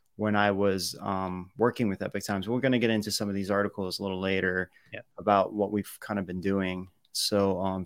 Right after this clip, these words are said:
Speaker 1: or what they were doing throughout all these years. But Rob, if you wanna read a little bit of this about, um, like, kind of,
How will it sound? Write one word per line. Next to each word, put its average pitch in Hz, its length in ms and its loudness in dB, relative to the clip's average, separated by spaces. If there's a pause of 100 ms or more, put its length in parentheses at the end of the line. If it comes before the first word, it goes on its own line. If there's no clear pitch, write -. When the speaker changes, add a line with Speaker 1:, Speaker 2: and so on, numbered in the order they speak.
Speaker 1:
or 98 220 2
what 92 160 -2
they 95 140 0
were 90 220 -4 (100)
doing 92 460 -4
throughout 98 460 -2
all 95 200 -6
these 95 240 -6
years. 95 400 -2 (840)
But 117 320 12
Rob, 170 280 12
if - 120 2
you 190 80 12
wanna 233 140 12
read 131 340 10
a 139 40 10
little 120 240 10
bit 107 140 8
of 104 140 6
this 107 320 8
about, 101 520 8
um, 104 520 2 (680)
like, 110 160 4
kind 139 260 8
of, 110 240 4